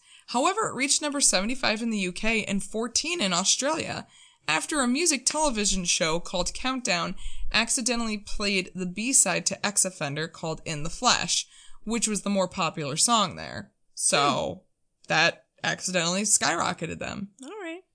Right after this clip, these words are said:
Speaker 1: Blondie was
Speaker 2: Accidents happen.
Speaker 1: Yeah, it might have also just been, like, maybe the D J was like, "Ah, fuck it, I like this song better.
Speaker 2: <laughs>
Speaker 1: We're playing this song."
Speaker 2: Yeah.
Speaker 1: Which worked out for them. Blondie was very much loved in Australia.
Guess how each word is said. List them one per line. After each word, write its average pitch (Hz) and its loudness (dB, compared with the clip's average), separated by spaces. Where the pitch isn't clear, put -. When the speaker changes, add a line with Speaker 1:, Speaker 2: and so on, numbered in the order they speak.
Speaker 1:
Blondie 240 6
was 214 4
Speaker 2:
Accidents 285 0
happen. 381 0
Speaker 1:
Yeah, 240 4
it 240 -2
might 285 6
have 285 6
also 254 4
just 208 0
been, 196 0
like, 160 -6
maybe 196 0
the 196 -6
D 208 -2
J 196 -2
was 185 0
like, 175 -2
"Ah, 226 4
fuck 226 2
it, 185 6
I 196 6
like 220 2
this 196 4
song 180 4
better. 170 2
Speaker 2:
<laughs> - -16
Speaker 1:
We're 190 -2
playing 202 2
this 180 6
song." 170 -2
Speaker 2:
Yeah. 196 -2
Speaker 1:
Which - -8
worked 170 -4
out 233 -2
for 170 -10
them. 208 -2
Blondie 254 4
was 254 -2
very 202 2
much 160 -2
loved 160 0
in 170 -2
Australia. 156 0